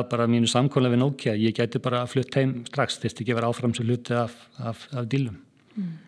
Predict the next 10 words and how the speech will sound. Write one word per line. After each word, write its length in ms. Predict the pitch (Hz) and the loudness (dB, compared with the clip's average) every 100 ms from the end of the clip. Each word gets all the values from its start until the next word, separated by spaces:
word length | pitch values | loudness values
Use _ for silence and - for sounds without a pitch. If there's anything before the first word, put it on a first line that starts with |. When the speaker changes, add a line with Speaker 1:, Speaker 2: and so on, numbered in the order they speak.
| - - | -20 -10
Speaker 2:
akkurat. 480 | 220 - 214 202 - - _ - - - - - - - - - | -8 -4 -4 -4 -12 -20 _ -20 -18 -18 -20 -20 -20 -20 -20 -4
Og, 160 | 220 208 | -2 0
hérna, 340 | 226 208 208 208 208 - - | 2 2 2 2 -2 -6 -6
þetta 340 | 226 226 240 | -4 -2 0
var 80 | 233 | 0
kannski 380 | 226 240 240 226 | 2 0 2 0
svona, 300 | 233 226 220 214 202 - - | 2 2 4 2 0 -4 -10
eh, 360 | 69 78 52 - | -6 -4 -4 -2
heppilegur 600 | 233 240 240 233 220 220 208 | -2 -2 0 2 2 2 -4
tími 680 | - 240 254 226 220 240 | -2 2 2 2 2 0